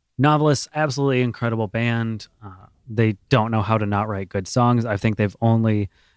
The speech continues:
improved and diversified their sound now that they have the new vocalist, and I can't wait to hear the single. The teasers I've heard from it are great. Their last single was great. I really hope we get to hear an album from them this year.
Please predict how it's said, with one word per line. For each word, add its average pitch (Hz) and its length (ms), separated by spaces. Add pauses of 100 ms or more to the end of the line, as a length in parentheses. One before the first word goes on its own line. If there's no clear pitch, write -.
(100)
improved 123 560
and 120 120
diversified 110 520
their 101 140
sound 117 420
now 123 140
that 117 120
they 120 120
have 113 180
the 117 60
new 117 140
vocalist, 113 520
and 98 80
I 95 80
can't 104 240
wait 104 180
to 98 60
hear 95 160
the 92 120
single. 104 380
The - 100
teasers 101 420
I've 90 160
heard 110 240
from 113 180
it 107 140
are 90 140
great. 101 360 (440)
Their 92 140
last 113 260
single 110 300
was 87 160
great. 113 280 (640)
I 92 400 (140)
really 123 260
hope 113 160
we 110 80
get 101 140
to - 80
hear 104 100
an 98 80
album 92 300
from 101 220
them 95 340
this 95 240
year. 107 280